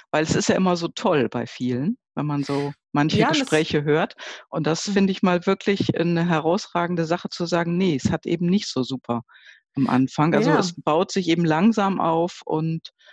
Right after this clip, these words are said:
Speaker 1: ja, und dann muss man einen Schwenk machen. Man muss loslassen, definitiv,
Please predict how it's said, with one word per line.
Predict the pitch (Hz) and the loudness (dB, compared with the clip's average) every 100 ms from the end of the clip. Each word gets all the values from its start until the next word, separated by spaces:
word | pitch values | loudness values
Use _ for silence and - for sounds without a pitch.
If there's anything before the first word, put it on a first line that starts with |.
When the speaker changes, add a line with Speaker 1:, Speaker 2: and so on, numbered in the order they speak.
| - _ - | -20 _ 0
Speaker 1:
ja, | 170 | 0
und | 123 - 143 | 0 -4 -2
dann | 147 | 0
muss | 170 185 | 0 0
man | 202 | 0
einen | 190 | 0
Schwenk | - 185 185 - | 2 0 0 0
machen. | 120 147 | -2 0
Man | 135 147 | 0 2
muss | 180 - | 0 0
loslassen, | 185 190 - 135 - 135 | 0 0 0 -2 -2 -2
definitiv, | 143 - 143 139 - 156 220 - | -2 -2 -4 -4 -4 -2 -2 -6